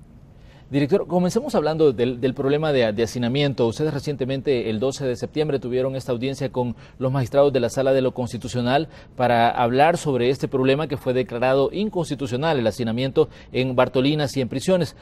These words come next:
Pero, ¿cuál es, eh, el planteamiento que ustedes le presentaron a la Sala sobre esta situación que, que se les ha venido a medida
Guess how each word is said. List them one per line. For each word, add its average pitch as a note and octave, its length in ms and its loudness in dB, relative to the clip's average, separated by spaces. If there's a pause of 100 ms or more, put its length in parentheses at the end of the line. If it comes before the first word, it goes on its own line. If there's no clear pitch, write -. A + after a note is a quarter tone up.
(120)
Pero, D3+ 180 4
¿cuál G#3 240 0
es, F#3+ 140 -2
eh, - 100 -4
el C3+ 300 0
planteamiento C#3+ 520 -2
que A#2+ 60 -8
ustedes D#3 240 2
le D3 80 -2
presentaron C3+ 540 -2
a A#2 60 -4
la A2+ 100 0
Sala C#3 320 0 (180)
sobre C#3 320 2
esta F#3+ 140 2
situación E3+ 380 0
que, C#3+ 200 0
que B2+ 120 -4
se B2+ 120 -2
les B2+ 140 -2
ha D3 40 2
venido D#3 300 4
a F3+ 40 4
medida C#3 420 4